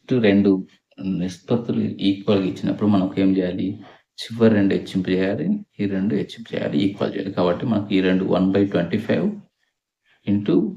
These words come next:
one by five వస్తుంది కాబట్టి ఈ రెండు చివరికి మనం ఫస్ట్ ఇంటూ చేసినాం, తర్వాత మధ్యలో రెండు ఇక్కడ ఇంటూ చేసినాం.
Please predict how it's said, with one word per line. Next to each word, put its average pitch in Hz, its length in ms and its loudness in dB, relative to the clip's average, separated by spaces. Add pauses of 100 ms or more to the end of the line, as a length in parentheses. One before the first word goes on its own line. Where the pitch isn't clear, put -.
(120)
one 87 180 2
by 87 80 2 (140)
five 50 240 -2
వస్తుంది - 320 -8
కాబట్టి - 300 -4
ఈ 90 100 2
రెండు 85 240 -4
చివరికి 82 400 -2 (100)
మనం 104 140 0 (160)
ఫస్ట్ - 320 -6
ఇంటూ - 240 0
చేసినాం, - 280 -2 (120)
తర్వాత 107 200 -2 (100)
మధ్యలో 104 280 2 (180)
రెండు 104 220 2 (680)
ఇక్కడ - 180 -4 (140)
ఇంటూ 78 220 -2
చేసినాం. - 320 -6